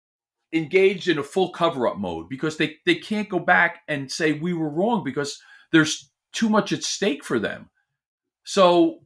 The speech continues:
we've gotten ourselves into the situation again where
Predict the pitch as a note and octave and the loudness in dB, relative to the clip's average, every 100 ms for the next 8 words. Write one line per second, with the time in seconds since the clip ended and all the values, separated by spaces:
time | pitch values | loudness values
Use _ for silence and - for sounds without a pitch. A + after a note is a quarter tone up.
0 | _ - _ - _ _ _ - E3+ F#3+ | _ -20 _ -20 _ _ _ -10 -4 -4
1 | - _ _ _ E3 F#3+ G#3 F#3+ F3 F3 | -6 _ _ _ 2 2 2 -4 -2 -2
2 | E3+ E3+ E3 D3 C#3+ D#3+ D3+ D3+ D3 D3 | -2 -4 -8 -10 -8 -10 -8 -6 -6 -6
3 | C3 B2 F3+ E3 C3+ A#2+ | -8 -2 -2 0 0 0